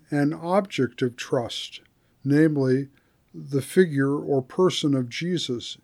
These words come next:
in the Gospel of John. And thus, this belief is necessary because it answers the question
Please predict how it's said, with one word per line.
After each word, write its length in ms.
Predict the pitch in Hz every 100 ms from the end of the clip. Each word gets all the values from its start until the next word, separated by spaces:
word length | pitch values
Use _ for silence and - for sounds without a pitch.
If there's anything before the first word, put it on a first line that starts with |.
| 196
in 220 | 151 131
the 100 | 127
Gospel 560 | 127 127 123 - 127 120
of 120 | 113
John. 440 | - 120 117 120 _ _ _ _ _ _ _ _ _ _ _ _ _ _ _
And 240 | 143 143 143
thus, 320 | 185 - 165 - _ _ _ _ _ -
this 220 | 151 156 -
belief 640 | 151 143 165 175 - - _ _ _ _ _ _ -
is 380 | 147 127 - - _ _
necessary 960 | 151 156 226 240 190 - 143 123 120 147
because 420 | 156 156 - 147
it 160 | 151 156 -
answers 680 | 165 190 190 180 151 135 -
the 140 | 139
question 760 | - 185 175 - - 147 135